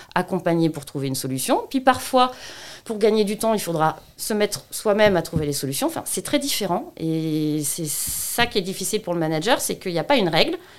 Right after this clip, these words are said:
c'est qu'il faut qu'il soit aligné lui-même avec ce qu'il fait et pourquoi il fait et quel effet il produit.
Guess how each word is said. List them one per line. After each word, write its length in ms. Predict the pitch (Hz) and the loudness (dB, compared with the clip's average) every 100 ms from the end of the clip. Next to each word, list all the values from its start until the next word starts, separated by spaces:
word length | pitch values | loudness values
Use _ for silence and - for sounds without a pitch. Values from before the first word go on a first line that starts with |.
| - | -12
c'est 200 | - 185 | -8 -6
qu'il 360 | - 185 170 - | 0 2 2 0
faut 120 | 175 | -6
qu'il 180 | - 170 | -4 0
soit 160 | 180 | 4
aligné 380 | 170 175 190 262 | 4 6 4 4
lui-même 380 | 294 190 202 254 | 4 2 4 2
avec 320 | 170 175 - - | 2 -2 -8 -8
ce 120 | - | -8
qu'il 180 | - 262 | -6 0
fait 260 | 208 269 - | 0 0 -4
et 80 | |
pourquoi 280 | 185 - 220 | -10 -8 -4
il 100 | 196 | -4
fait 300 | - 156 - - | -2 -4 -4 -8
et 80 | |
quel 200 | 160 175 | -8 -8
effet 180 | 160 - | -8 -10
il 60 | 175 | -10
produit. 280 | - 139 | -8 -10